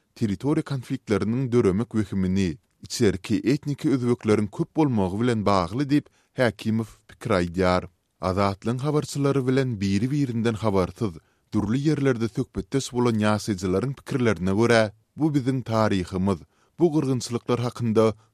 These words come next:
hökman ýaşlara aýtmaly. Bu gyrgynçylyklar hakda çeper filmleri, dokumental filmleri döretmeli. Adamlar bu hili filmleriň döredilmegini isleýär.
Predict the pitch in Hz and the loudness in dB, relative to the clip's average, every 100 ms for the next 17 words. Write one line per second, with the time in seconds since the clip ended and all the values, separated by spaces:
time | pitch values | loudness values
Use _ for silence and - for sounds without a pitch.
0 | - 143 - 110 120 113 113 - 95 98 | -2 -2 0 0 2 0 0 -2 -2 0
1 | 92 104 - 90 95 87 73 _ _ 151 | 0 -2 -4 0 2 0 -2 _ _ -6
2 | 156 156 139 131 - 120 - 120 120 - | -2 0 0 -2 -6 -6 -2 -2 -2 -6
3 | - 110 104 _ _ - 117 139 123 - | 2 2 2 _ _ -6 -4 -2 -4 -4
4 | 113 113 107 95 90 76 - _ - 110 | -2 0 2 2 0 -4 -10 _ -4 -4
5 | - 101 85 131 139 - 143 135 123 95 | -2 -4 -2 -2 -4 -4 -4 -2 0 -2
6 | 95 95 95 92 98 95 98 95 87 _ | 0 0 0 0 -2 2 2 2 -2 _
7 | _ _ 95 104 101 117 156 147 160 - | _ _ 0 2 2 0 -2 -2 -6 -4
8 | 175 147 143 147 147 139 135 117 120 113 | -4 -4 -2 -2 0 -2 -2 0 0 2
9 | 98 90 87 110 - - 90 85 90 90 | 0 0 -2 -4 -6 -6 -4 2 2 2